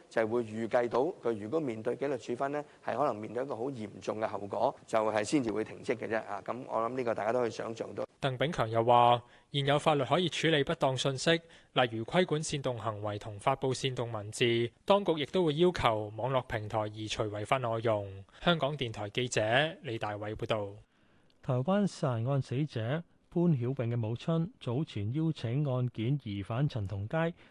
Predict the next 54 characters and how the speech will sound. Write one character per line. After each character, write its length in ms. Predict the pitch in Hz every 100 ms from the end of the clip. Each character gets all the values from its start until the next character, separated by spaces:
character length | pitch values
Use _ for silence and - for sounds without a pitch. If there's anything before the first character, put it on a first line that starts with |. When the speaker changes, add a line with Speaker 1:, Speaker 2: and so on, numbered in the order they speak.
| -
Speaker 3:
同 220 | 127 123
保 140 | 127
安 160 | 143 185
局 100 | 147
局 100 | 120
長 220 | 113 135
鄧 240 | 151 117 110
炳 200 | 123 147
強 260 | 123 101 101
等 280 | 110 151 - - -
今 220 | - 190
早 220 | 175 123 147
到 260 | 131 123
政 260 | 120 131 127
府 200 | - 151
總 200 | 120 131
部 280 | - 113 107
外 180 | 113 107
當 220 | 107 151
面 120 | 139 131
對 160 | 123
質， 220 | 113 156 170 - - -
所 180 | - 143
有 100 | 151
獲 160 | 123 123
邀 100 | 139
人 240 | 131 107
士 180 | 110 -
都 80 | 123
冇 160 | 135 110
到 160 | 117
場。 260 | 110 110 85 - _ - _ -
潘 120 | 139
曉 100 | 131
穎 100 | 123
母 140 | 107 120
親 260 | 139 135
話： 240 | 120 107 101 - - -
冇 140 | 156
人 120 | 127
出 140 | 101 190
席 160 | -
屬 240 | 131 - 135 -
意 100 | 139
料 120 | 131
之 140 | 117 165
中， 320 | 175 175 202 _ _ _
重 200 | 110 104
新 160 | 147
希 120 | 147 151
望 240 | 120 113
陳 200 | 113 104
同 220 | 110 107
佳 240 | 165 175